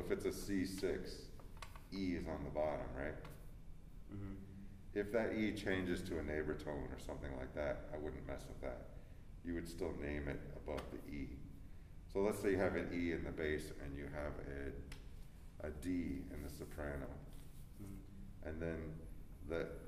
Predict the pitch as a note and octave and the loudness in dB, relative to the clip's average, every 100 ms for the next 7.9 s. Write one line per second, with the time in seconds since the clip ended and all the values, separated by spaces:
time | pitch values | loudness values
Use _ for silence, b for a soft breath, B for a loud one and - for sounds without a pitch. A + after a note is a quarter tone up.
0 | - E2+ D#2+ - F#2+ F2+ E2 D#2 C2+ C#2+ | -4 -2 -2 0 2 2 2 2 0 0
1 | D2 D2 D2 D2+ C#2+ D2+ D#2+ D2 C#2 C2+ | 0 0 0 -2 0 0 2 0 -2 -2
2 | - - - - - - E2 C#2+ - D#2 | -4 -6 -8 -8 -8 -6 -4 -2 0 0
3 | C#2+ C#2+ - C#2+ - F2+ D2+ C2 C#2 C#2 | 0 -2 -4 -6 -4 -2 0 0 -2 -4
4 | C#2 C#2 - - - - - - - - | -4 -4 -6 -4 -4 -4 -4 -6 -6 -8
5 | - - - - - - - - - - | -8 -8 -10 -10 -8 -8 -8 -8 -8 -8
6 | - - G#2 G2+ G2 C2+ C#2 - - - | -10 -6 -2 -2 0 0 -2 -4 -6 -8
7 | - - - - - - D#2+ F2 D#2 | -8 -6 -8 -8 -6 0 0 2 0